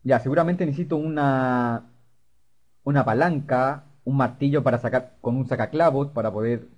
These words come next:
llegar allá. Ok. Un hacha, una puta hacha. Un hogar.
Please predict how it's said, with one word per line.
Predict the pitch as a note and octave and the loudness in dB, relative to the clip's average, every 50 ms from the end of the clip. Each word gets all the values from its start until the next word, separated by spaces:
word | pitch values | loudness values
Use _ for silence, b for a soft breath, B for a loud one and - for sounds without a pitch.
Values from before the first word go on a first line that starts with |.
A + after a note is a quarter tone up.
| - _ - | -20 _ -10
llegar | G2+ G2 A#2 B2 | -4 -2 -2 0
allá. | A2+ G2 F#2+ F#2 G#2 B2+ C#3+ - _ _ _ _ _ _ _ _ _ _ _ _ _ _ _ _ _ _ _ _ _ _ _ _ _ _ _ _ _ _ _ | 0 -2 -2 -4 -4 -6 -10 -16 _ _ _ _ _ _ _ _ _ _ _ _ _ _ _ _ _ _ _ _ _ _ _ _ _ _ _ _ _ _ _
Ok. | - G2 G2 - - _ - C#3 C#3 B2+ A#2 A2 A#2 C3 D3 - - - - - - - - - _ _ _ _ _ _ - - _ _ - - _ _ - - _ - - | -6 -6 -6 -8 -12 _ -6 -4 -2 -2 -2 -2 -2 -4 -6 -10 -14 -20 -20 -20 -20 -20 -20 -20 _ _ _ _ _ _ -20 -20 _ _ -20 -20 _ _ -20 -20 _ -4 0
Un | D#3+ F3+ D#3+ | 2 2 4
hacha, | C#3+ C3+ C3 - C#3 B2 B2 C#3 F3 - - - - _ - | 4 4 2 2 0 0 0 0 0 -2 -8 -16 -20 _ -6
una | - E3+ F#3+ G3+ - C#3+ | -4 -2 -2 0 -2 -2
puta | D#3 E3+ - C#3+ B2 B2 | -2 0 2 2 2 2
hacha. | C3 C3+ - E3 C3+ B2+ - - - - - - _ _ _ _ _ _ _ _ _ _ _ _ _ _ _ _ | 2 0 0 0 0 0 0 -4 -8 -18 -20 -20 _ _ _ _ _ _ _ _ _ _ _ _ _ _ _ _
Un | A#2+ A#2+ B2 B2+ | -2 0 2 2
hogar. | C3+ C#3 C3+ E3 G3+ E3 A2+ F#2 | 2 2 2 0 0 0 -2 -6